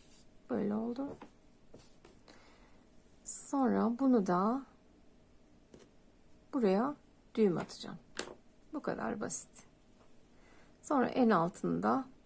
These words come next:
kesip düzelteceğiz. Bundan dört tane hazırlıyoruz.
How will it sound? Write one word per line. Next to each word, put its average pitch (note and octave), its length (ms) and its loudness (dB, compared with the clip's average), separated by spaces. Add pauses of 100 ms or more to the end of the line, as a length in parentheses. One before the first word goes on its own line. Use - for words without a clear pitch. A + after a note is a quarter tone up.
(260)
kesip A3 460 0
düzelteceğiz. G3 840 -2 (1200)
Bundan D4 460 6
dört C#4+ 300 8
tane G3+ 300 8
hazırlıyoruz. F3+ 840 2